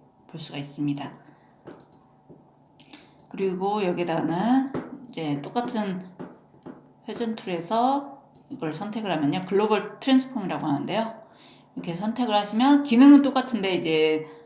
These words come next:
이걸 보시면 이제 X축이,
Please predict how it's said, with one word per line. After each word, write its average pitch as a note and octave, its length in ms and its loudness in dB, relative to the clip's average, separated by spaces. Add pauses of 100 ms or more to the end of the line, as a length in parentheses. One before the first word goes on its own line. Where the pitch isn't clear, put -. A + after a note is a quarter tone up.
(1200)
이걸 G3 400 -2
보시면 F3 400 -4
이제 A#3+ 500 2
X축이, F#3+ 760 -4